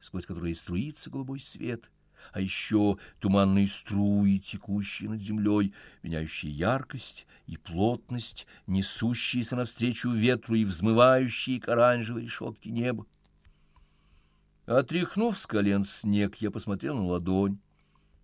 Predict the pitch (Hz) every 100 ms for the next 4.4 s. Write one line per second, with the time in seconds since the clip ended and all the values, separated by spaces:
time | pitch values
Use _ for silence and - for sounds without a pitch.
0 | _ - - 170 208 214 202 - - 175
1 | 120 - - - - - _ 113 110 -
2 | 127 117 113 104 101 98 - 120 - 107
3 | 104 101 110 107 110 104 - - 120 107
4 | 104 101 101 101